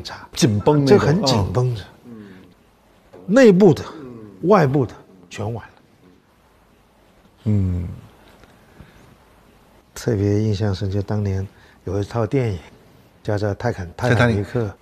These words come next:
Speaker 1: 他的船长就跟着那个船下去的。啊，我当时就是这种心态。
Speaker 2: 嗯。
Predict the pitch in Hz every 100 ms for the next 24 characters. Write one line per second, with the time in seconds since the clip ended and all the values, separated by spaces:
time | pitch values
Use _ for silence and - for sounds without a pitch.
0 | _ - 220 233 - 190 202 113 170 -
1 | 185 196 196 202 170 - 120 151 - -
2 | 170 127 - 98 - _ _ _ _ _
3 | _ 101 92 - _ _ _ _ _ _
4 | _ _ _ - 254 101 101 175 131 143
5 | - 139 131 127 95 - - 87 - -
6 | - -